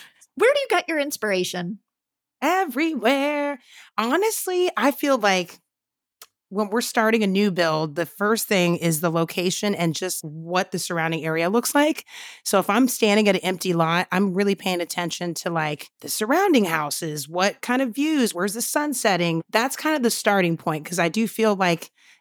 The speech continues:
Speaker 2: the house usually fits the lot. You can get inspiration going shopping, traveling is great,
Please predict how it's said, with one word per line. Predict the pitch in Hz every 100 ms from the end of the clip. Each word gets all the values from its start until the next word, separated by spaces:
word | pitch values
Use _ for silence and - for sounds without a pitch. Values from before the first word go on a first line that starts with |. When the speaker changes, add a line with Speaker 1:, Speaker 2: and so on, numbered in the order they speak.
| _
Speaker 2:
the | 160 185
house | 160 - 107 - - _ _
usually | 208 196 320 302 262
fits | - 180 170 -
the | 165
lot. | 160 151 120 -
You | 277
can | 254
get | 208
inspiration | 180 175 - 180 170 - 170 165
going | 190 180
shopping, | 160 285 226 233 226 214 190
traveling | - 208 226 233 220 226
is | 202 185
great, | 180 196 190 196 202